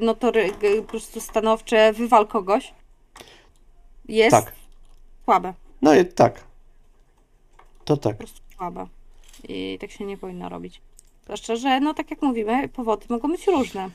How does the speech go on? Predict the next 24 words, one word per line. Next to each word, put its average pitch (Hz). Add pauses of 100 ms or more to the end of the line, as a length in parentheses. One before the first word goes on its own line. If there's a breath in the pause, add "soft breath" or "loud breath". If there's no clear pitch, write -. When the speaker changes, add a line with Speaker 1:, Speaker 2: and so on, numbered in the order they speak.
(300)
Speaker 2:
E, 139
słabe 180
dodatkowo 135
moim 139
zdaniem 131
jest 123
to, 139
że 135
jeżeli 131
mistrzowi 131
gry 127
nie 123
idzie 120
w 113
kościach, 127 (440 soft breath)
to 151
rzuca 143
kością, 147
ale 160
wynik 156
sobie 160
odczytuje 156
z 156
głowy. 113